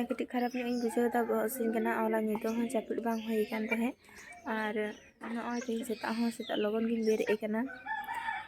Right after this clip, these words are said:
ᱛᱚ, ᱱᱚᱜᱼᱚᱭ, ᱟᱨ ᱥᱮᱛᱟᱜ ᱠᱷᱚᱱ ᱜᱮ ᱱᱤᱛᱚᱜ ᱫᱚ ᱵᱟᱡᱟᱜ ᱠᱟᱱᱟ ᱥᱟᱲᱮ ᱥᱟᱛᱴᱟ᱾ ᱱᱤᱛᱚᱜ ᱠᱷᱚᱱ ᱜᱮ ᱵᱞᱚᱜ ᱤᱧ ᱟᱨᱟᱢᱵᱚ ᱟᱠᱟᱫᱼᱟ᱾ ᱛᱚ, ᱟᱨ ᱪᱚᱞᱚ, ᱱᱤᱛᱚᱜ ᱠᱷᱚᱱ ᱜᱮ ᱦᱟᱸᱜ ᱪᱮᱫ ᱠᱚᱧ ᱪᱤᱠᱟᱹᱭᱮᱫᱟ, ᱟᱯᱮ ᱥᱟᱶᱛᱮᱧ ᱥᱮᱭᱟᱨᱟ᱾ ᱟᱨ ᱥᱟᱶᱛᱮ ᱛᱟᱦᱮᱱ ᱛᱟᱵᱚᱱ ᱯᱮ,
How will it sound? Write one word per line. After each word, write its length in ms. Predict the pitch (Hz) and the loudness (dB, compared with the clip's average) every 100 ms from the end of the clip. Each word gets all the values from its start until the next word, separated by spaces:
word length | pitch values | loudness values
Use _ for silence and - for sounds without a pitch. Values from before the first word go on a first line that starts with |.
| - | -4
ᱛᱚ, 60 | 247 | -2
ᱱᱚᱜᱼᱚᱭ, 360 | 240 233 247 269 - | 0 0 0 0 2
ᱟᱨ 140 | 220 | 0
ᱥᱮᱛᱟᱜ 280 | 220 240 - | 0 0 0
ᱠᱷᱚᱱ 160 | - 247 | 2 2
ᱜᱮ 80 | 254 | 4
ᱱᱤᱛᱚᱜ 260 | 240 220 - | 2 2 0
ᱫᱚ 80 | 247 | 2
ᱵᱟᱡᱟᱜ 280 | 226 226 - | 2 2 0
ᱠᱟᱱᱟ 200 | 233 240 | -2 -2
ᱥᱟᱲᱮ 220 | 233 214 | -2 -2
ᱥᱟᱛᱴᱟ᱾ 360 | 220 220 - 226 | -2 -6 -2 -2
ᱱᱤᱛᱚᱜ 320 | 220 214 - | 0 -2 -6
ᱠᱷᱚᱱ 160 | - 220 | -6 -4
ᱜᱮ 100 | 226 | -2
ᱵᱞᱚᱜ 280 | 220 208 196 | 0 0 0
ᱤᱧ 160 | 220 214 | -4 -2
ᱟᱨᱟᱢᱵᱚ 320 | 202 202 208 | -2 0 0
ᱟᱠᱟᱫᱼᱟ᱾ 340 | 202 220 - 294 - _ _ _ _ _ | 0 0 -2 -2 -6 _ _ _ _ _
ᱛᱚ, 240 | - - 214 208 214 | -10 -4 0 0 -4
ᱟᱨ 220 | 208 202 196 214 | -10 -6 -6 -6
ᱪᱚᱞᱚ, 300 | 254 247 269 | -4 0 2
ᱱᱤᱛᱚᱜ 340 | 269 240 - | 0 -2 -6
ᱠᱷᱚᱱ 200 | - 247 247 | -4 -2 0
ᱜᱮ 120 | 247 | 2
ᱦᱟᱸᱜ 180 | 247 - | 2 2
ᱪᱮᱫ 160 | - | 2
ᱠᱚᱧ 220 | - 240 240 | 2 0 0
ᱪᱤᱠᱟᱹᱭᱮᱫᱟ, 460 | 226 - 220 214 226 | -2 0 2 2 -2
ᱟᱯᱮ 160 | - | -4
ᱥᱟᱶᱛᱮᱧ 360 | 226 220 220 220 | -8 -6 -4 -4
ᱥᱮᱭᱟᱨᱟ᱾ 400 | - 214 202 233 311 - - - | 0 0 2 -2 -4 -10 -20 -14
ᱟᱨ 140 | - 220 | -6 -6
ᱥᱟᱶᱛᱮ 360 | - 226 240 233 | 2 2 2 -4
ᱛᱟᱦᱮᱱ 280 | 226 220 220 | -2 -4 -4
ᱛᱟᱵᱚᱱ 300 | 220 220 220 | -6 -4 -4
ᱯᱮ, 180 | 226 | -2